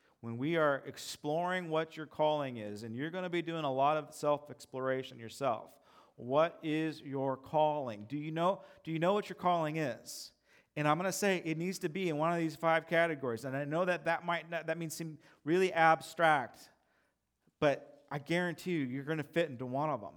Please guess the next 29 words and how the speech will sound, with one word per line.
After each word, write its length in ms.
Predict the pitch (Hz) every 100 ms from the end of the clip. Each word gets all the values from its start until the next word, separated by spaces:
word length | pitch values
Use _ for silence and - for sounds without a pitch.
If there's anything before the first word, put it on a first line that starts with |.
| 117 -
maybe 240 | 127 156
two. 300 | 156 160 127 - _ _ _ _ _ _ _ _ _ _ _ _ _ _ _ -
What 140 | 135
is 120 | 151
your 120 | 147 143
calling? 360 | 143 117 104 - _ _ _ _ _ _ _ _ _ _ _ _ _ _ _ _ _ _ _ _ _ _ _ _ _ _ _ _ _ _ _ _ _ _ _ _ _ _
Second 720 | - - - - 185 180 151
tier 260 | - 151 143
down, 280 | 131 127 123
do 100 | 127
you 100 | 123
know 160 | 139
what 220 | 143 143
your 100 | 131
gifts 400 | 107 120 117 117
are? 220 | - 50 - _ _ _ _ -
Your 160 | 113
spiritual 560 | 107 - 143 156 165 156
gifts. 600 | 135 127 - - - - -
Let 100 | 113
me 140 | 135
read, 340 | 139 143 143 139 - _ _ _ - 117 123
I'll 120 | 127 127
read 200 | 165 165
the 60 |
long 380 | 127 123 127 120
list. 460 | 104 101 - - - _ _ -
There's, 320 | 123 123 117
um, 360 | 117 113 107